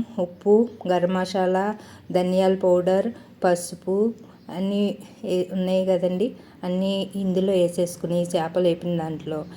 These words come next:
వేపించుకోవాలి. మళ్ళీ ఒక నిమిషం వేపించుకోవాలండి. ఒక టూ మినిట్స్ ఇలా వేపించుకోవాలి. జాగ్రత్తగా అన్ని ముక్కలకి పట్టేటట్టు తిప్పుతూ వేపించుకోవాలి. ఇలా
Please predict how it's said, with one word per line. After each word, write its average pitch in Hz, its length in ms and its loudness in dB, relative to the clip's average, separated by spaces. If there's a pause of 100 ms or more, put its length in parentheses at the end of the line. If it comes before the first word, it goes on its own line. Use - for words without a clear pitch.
(220)
వేపించుకోవాలి. 151 760 -2 (100)
మళ్ళీ 202 240 2
ఒక 185 180 -2
నిమిషం 175 340 -4 (380)
వేపించుకోవాలండి. 147 920 -2 (200)
ఒక 185 100 0 (100)
టూ 190 80 0 (140)
మినిట్స్ 175 440 -4 (500)
ఇలా 180 260 2
వేపించుకోవాలి. 156 800 -2 (380)
జాగ్రత్తగా 175 540 2
అన్ని 170 280 -2
ముక్కలకి 165 480 -2
పట్టేటట్టు 160 640 -2 (800)
తిప్పుతూ 220 400 0 (520)
వేపించుకోవాలి. 170 840 -2 (3250)
ఇలా 202 120 -2